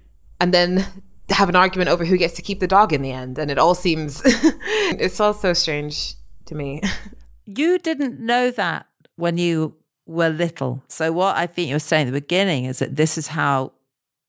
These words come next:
Speaker 2: it's always felt for you. You, you saw your friends go off and you were like, "Well, that's not how I feel." And now you've got to a place where you, you can see it in this very broad sense.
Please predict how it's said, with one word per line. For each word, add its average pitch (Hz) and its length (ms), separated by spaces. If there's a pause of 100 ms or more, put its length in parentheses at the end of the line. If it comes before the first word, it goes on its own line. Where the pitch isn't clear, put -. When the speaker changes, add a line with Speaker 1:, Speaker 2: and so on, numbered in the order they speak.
(160)
Speaker 2:
it's 143 260
always 170 480 (100)
felt - 380
for 120 100
you. 95 280
You, 120 400
you 139 240
saw 143 220
your 135 200
friends 143 460
go 135 240
off 147 200
and 135 80
you 127 80
were 123 60
like, 117 220
"Well, 123 280 (140)
that's 131 400
not - 140
how 120 240
I 139 180
feel." - 320 (320)
And 139 160
now 147 180
you've 156 200
got - 180
to - 60
a - 20
place 120 260
where 117 80
you, 131 160
you 143 140
can 135 160
see 180 300
it 98 180
in 123 140
this 123 240
very 131 220
broad 127 340
sense. - 520